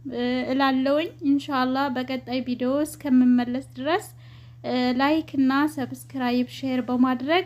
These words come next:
ቤተሰብ ሁኑ፣ አበረታቱኝ። ሴትየዋ መጣችብኝ ማለት ነው። ሁሉንም ሀሳቤ ማለት ሀሳቤ ይጠፋል እና ሰዎቹ ሲመጡ የምለው ነገር ማለት ነው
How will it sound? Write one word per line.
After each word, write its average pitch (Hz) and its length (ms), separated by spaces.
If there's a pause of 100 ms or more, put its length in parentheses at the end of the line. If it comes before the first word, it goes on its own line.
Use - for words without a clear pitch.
(100)
ቤተሰብ 285 560
ሁኑ፣ 277 200 (200)
አበረታቱኝ። 277 920 (600)
ሴትየዋ 277 460 (120)
መጣችብኝ 285 920 (160)
ማለት 277 440
ነው። 302 200 (580)
ሁሉንም 269 560 (120)
ሀሳቤ 339 540 (180)
ማለት 285 320
ሀሳቤ 320 540 (1300)
ይጠፋል 262 500 (500)
እና 247 180 (240)
ሰዎቹ 277 460
ሲመጡ 254 440 (760)
የምለው 285 560
ነገር 254 440
ማለት 247 440
ነው 247 160